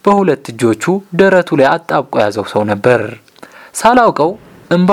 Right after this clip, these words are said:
ባይኖቼ ሞላና «ዶክተር ክብረ በዓል» ብዬ ጮኩ። «ከእንግዲህ አባ ማዕዛ ቅዱሳን ይባላሉ» አሉኝ አባ ወልደ አረጋዊ ፈገግ ብለው። በአግባቡ የሰማኋቸው አልመሰለኝም።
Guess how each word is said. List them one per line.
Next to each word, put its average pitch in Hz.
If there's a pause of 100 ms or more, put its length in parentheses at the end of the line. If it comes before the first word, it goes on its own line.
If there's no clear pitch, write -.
ባይኖቼ 123
ሞላና 117 (840)
«ዶክተር 120
ክብረ 143
በዓል» 190 (600)
ብዬ 160 (100)
ጮኩ። 123 (800)
«ከእንግዲህ 120 (880)
አባ 113
ማዕዛ 113 (120)
ቅዱሳን 120
ይባላሉ» 107 (460)
አሉኝ 147
አባ 117
ወልደ 117
አረጋዊ 113 (320)
ፈገግ 156
ብለው። 123 (720)
በአግባቡ 160
የሰማኋቸው 120
አልመሰለኝም። 110